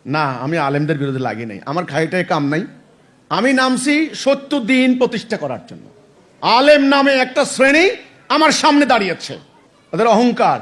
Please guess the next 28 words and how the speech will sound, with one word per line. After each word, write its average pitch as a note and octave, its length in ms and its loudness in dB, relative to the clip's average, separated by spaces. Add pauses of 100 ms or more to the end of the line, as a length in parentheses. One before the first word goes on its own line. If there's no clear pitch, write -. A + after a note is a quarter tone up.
(140)
তাদের B3 160 2
কথা B3+ 200 2
হলো, B3+ 220 4 (300)
"তুমি D#4 200 4
ইসলামের B3 360 2
কথা F#3+ 200 0
বলার D#3 260 0
কেরা? G2 300 -12
আমরা C#4+ 380 4
কমু B3 340 0
ইসলামের C3+ 340 -8
কথা, - 280 -20 (440)
আমরা C4 220 2
অথরিটি, A#3 520 2
আমরা G3+ 180 -2
কর্তৃপক্ষ, G3+ 580 -2
আমরা G3+ 220 -2
নায়েবে A3 420 2
নবী, E3+ 300 -6 (440)
আমরা D4 180 4
মাদ্রাসায় D#4 520 2
পড়ে, D#4 160 4
পড়ে, D4+ 220 4
পড়ে, D4+ 220 0
পড়ে C#4+ 220 0
ইসলামের C#4+ 440 0
একেবারে C4+ 460 0
বালাগাত, B3+ 420 2